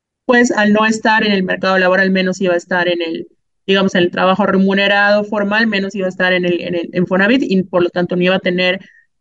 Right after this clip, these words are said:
opciones esta mujer a, para acceder a una vivienda. Además de que por mucho tiempo la, la, la política de vivienda se centró en la vivienda en propiedad,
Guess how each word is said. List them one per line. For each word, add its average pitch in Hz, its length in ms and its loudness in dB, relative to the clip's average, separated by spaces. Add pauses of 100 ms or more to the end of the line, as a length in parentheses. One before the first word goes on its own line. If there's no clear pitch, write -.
(180)
opciones 202 720 -2
esta 190 320 -4
mujer 185 420 0
a, 175 340 0 (880)
para 180 220 2
acceder 185 580 0
a 175 320 0
una 185 280 -2
vivienda. 175 600 -4 (960)
Además 208 360 2
de 233 60 -2
que 202 100 -4
por 202 160 -2
mucho 196 240 -4
tiempo 190 360 -2
la, 180 240 0
la, - 240 -4
la 180 140 -2
política 175 440 -2
de 190 40 0
vivienda 185 300 0
se 202 160 -10
centró 180 400 0
en 190 80 2
la 185 80 2
vivienda 180 260 0
en 180 80 0
propiedad, 175 560 0